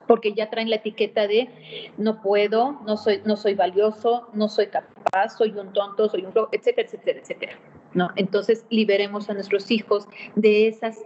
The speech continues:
etiquetas y los podemos liberar. Digo, podemos decir, "Sí, me equivoqué, sí, la regué, pero hay un cambio, ya estoy consciente de esto que necesito arreglar como papá y, y podemos generar el cambio".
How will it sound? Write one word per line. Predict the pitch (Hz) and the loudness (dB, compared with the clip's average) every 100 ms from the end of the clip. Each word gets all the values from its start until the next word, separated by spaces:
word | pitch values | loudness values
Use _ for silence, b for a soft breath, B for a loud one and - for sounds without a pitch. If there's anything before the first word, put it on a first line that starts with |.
| - | -2
etiquetas | 214 214 214 220 - - - - - | 0 -2 -4 -4 -4 -10 -12 -20 -2
y | 254 | 2
los | 247 | 2
podemos | 247 254 285 349 294 | 0 -6 -6 -6 -4
liberar. | 240 240 262 | -2 0 -2
Digo, | 226 214 185 B B - - | -2 -4 -4 B B -2 2
podemos | 220 226 262 | 2 2 -2
decir, | 285 277 302 - | -2 0 -2 -4
"Sí, | - - 247 254 277 | -8 2 4 4 2
me | 294 | 0
equivoqué, | 302 277 269 240 247 | 0 0 0 0 -2
sí, | 247 254 247 | -2 0 2
la | 247 | 2
regué, | 247 240 240 226 B - 240 | 0 -2 0 -2 B 0 4
pero | 220 233 240 - - - | 4 2 -2 -10 -14 -2
hay | 214 226 | 0 2
un | 220 | 0
cambio, | 214 185 175 170 | -2 -2 -4 -2
ya | 190 | -2
estoy | - 254 | 0 -2
consciente | - 277 - 269 240 214 | -2 -4 -2 -2 2 2
de | 202 | 2
esto | 196 196 | 0 0
que | 196 | 0
necesito | 190 190 208 - | -2 -6 -2 0
arreglar | 202 196 190 180 - | 0 0 -4 -6 -10
como | - 220 233 247 247 | 0 0 0 -4 -2
papá | 269 294 320 - - | -2 -2 -4 -6 -6
y, | 220 - - | -6 -6 -4
y | 214 | -2
podemos | - 214 208 214 220 | 4 4 4 0 -2
generar | 226 208 196 185 | 0 2 2 0
el | 185 185 | -2 -2
cambio". | 180 156 | -6 0